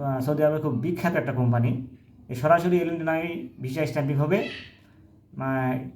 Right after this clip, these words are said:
এলএনটির পুরো ইয়া হচ্ছে লারসেন অ্যান্ড টার্বো কোম্পানি, যেটা এর সংক্ষেপে বলা হয় এলএনটি কোম্পানি।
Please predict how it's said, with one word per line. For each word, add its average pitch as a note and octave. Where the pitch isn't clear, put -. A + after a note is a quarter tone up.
এলএনটির F3
পুরো F3
ইয়া F3
হচ্ছে E3+
লারসেন D#3+
অ্যান্ড D#3
টার্বো D3
কোম্পানি, B2
যেটা B2+
এর D#3
সংক্ষেপে E3+
বলা C#3+
হয় C#3+
এলএনটি C#3
কোম্পানি। C3